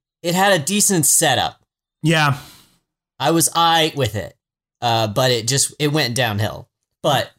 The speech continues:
Speaker 1: but they had, they had the kernel of something good that they could have turned. I, my attention, my attention was there for, uh,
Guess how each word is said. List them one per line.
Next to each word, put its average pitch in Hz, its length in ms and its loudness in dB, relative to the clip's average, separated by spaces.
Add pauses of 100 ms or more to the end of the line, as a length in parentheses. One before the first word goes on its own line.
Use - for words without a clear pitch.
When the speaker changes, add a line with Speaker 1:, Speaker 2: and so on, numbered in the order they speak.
(140)
Speaker 1:
but 180 340 0 (120)
they 135 220 -2
had, 143 280 0
they 160 140 0
had 175 180 0
the 147 80 0
kernel 165 400 0
of 120 80 -2
something 117 380 -4
good 104 380 -2 (420)
that 117 280 -2 (400)
they 120 180 -4
could 175 260 -2
have 131 160 -2
turned. 127 360 -4
I, 151 280 -2
my 151 160 0
attention, 147 760 -2 (220)
my 151 140 0
attention 156 540 -2
was 123 180 0
there 104 460 -2 (680)
for, 120 480 0
uh, 117 300 0